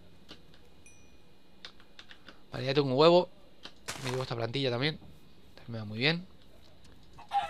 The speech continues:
Puedo hacer la, la granja aquella que hice en el, en el server. La verdad que era muy guapa, tío. Y daba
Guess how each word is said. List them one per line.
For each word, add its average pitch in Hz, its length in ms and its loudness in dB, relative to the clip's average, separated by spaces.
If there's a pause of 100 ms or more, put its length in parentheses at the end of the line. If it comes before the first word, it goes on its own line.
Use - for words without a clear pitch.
(1300)
Puedo 208 220 12
hacer 202 260 12
la, 127 320 12
la 123 140 10
granja 139 360 12
aquella 127 280 10
que 123 80 10
hice 123 260 6
en 123 80 4
el, 110 580 4
en 120 140 2
el 110 180 0
server. 165 360 10
La 110 80 6
verdad 110 280 4
que 175 360 12 (120)
era 127 340 10
muy 143 160 8
guapa, 123 380 12
tío. 135 320 10
Y 120 260 4
daba 135 280 12